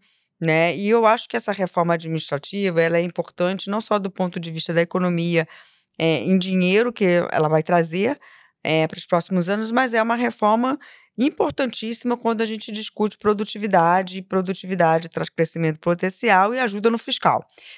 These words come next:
Então, eu acho que é uma reforma que é urgente pela questão de curto prazo, mas também pela questão de médio e longo prazo. Agora, A gente vai precisar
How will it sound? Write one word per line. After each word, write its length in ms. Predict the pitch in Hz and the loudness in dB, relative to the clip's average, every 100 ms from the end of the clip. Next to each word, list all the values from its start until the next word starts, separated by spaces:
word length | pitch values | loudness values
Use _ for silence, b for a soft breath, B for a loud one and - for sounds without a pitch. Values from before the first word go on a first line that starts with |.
| _ | _
Então, 160 | 202 | 2
eu 120 | 214 | 4
acho 220 | 214 220 - | 4 2 0
que 120 | 226 | 2
é 100 | 214 | 4
uma 140 | 214 | 2
reforma 600 | 220 202 - 190 202 208 B B B - | 0 -2 2 2 2 -2 B B B -10
que 560 | 226 208 202 190 175 160 | -2 0 2 4 4 4
é 160 | - 196 | 4 4
urgente 580 | 202 180 185 185 165 175 | 4 2 0 0 -2 -4
pela 280 | 202 202 196 | 0 0 0
questão 720 | - 180 - - 165 147 143 b b b | -2 -4 -4 2 4 4 0 b b b
de 140 | 170 | -10
curto 320 | 202 202 - 202 | -2 -2 0 -2
prazo, 500 | 190 180 196 214 220 | 4 4 4 0 0
mas 220 | 214 233 | 0 0
também 380 | 262 233 202 208 | -2 -2 -2 -2
pela 240 | 208 208 | 0 0
questão 480 | - 202 - 185 190 | -2 -6 2 2 2
de 140 | 196 | 0
médio 300 | 190 175 180 | 2 0 0
e 20 | |
longo 200 | 185 190 | -4 -4
prazo. 400 | 208 160 85 - - B B B B | 0 0 0 -4 -12 B B B B
Agora, 560 | - 247 208 175 165 180 b b b b - | 2 4 6 6 4 -4 b b b b 2
A 120 | 214 | 2
gente 260 | 220 247 247 | 2 -4 -2
vai 100 | 233 | -2
precisar 720 | - 226 190 175 151 156 | -2 -4 2 2 2 -2